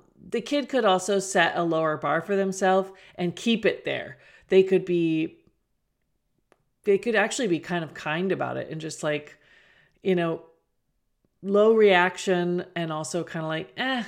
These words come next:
you know, you guys are just gonna be like this and kind of, it's not very fun, but whatever," you know, kinda, like, just tell the other kids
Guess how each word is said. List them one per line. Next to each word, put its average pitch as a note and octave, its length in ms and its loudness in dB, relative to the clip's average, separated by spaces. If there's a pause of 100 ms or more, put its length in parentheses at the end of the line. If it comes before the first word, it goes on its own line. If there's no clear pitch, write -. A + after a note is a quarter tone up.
(100)
you F#3 160 -4
know, F#3 140 -4
you F#3 160 -2
guys F#3 500 -4 (680)
are F3 180 -8 (180)
just - 260 -14
gonna F3+ 160 -6
be G#3+ 160 -2
like F#3 240 2
this F#3 340 -4
and D#3+ 440 -10 (800)
kind E3+ 220 -6
of, E3 200 -8 (180)
it's - 140 -12
not F3+ 160 -6
very F3+ 160 -4
fun, F3 440 -4
but E3 200 -6
whatever," E3 600 -4
you F3 120 -2
know, E3 140 -4
kinda, F3 260 -4
like, D#3 260 -6
just D3+ 280 -14 (960)
tell F#3+ 220 0
the F#3+ 260 -2
other F3+ 200 -2
kids F3+ 640 -2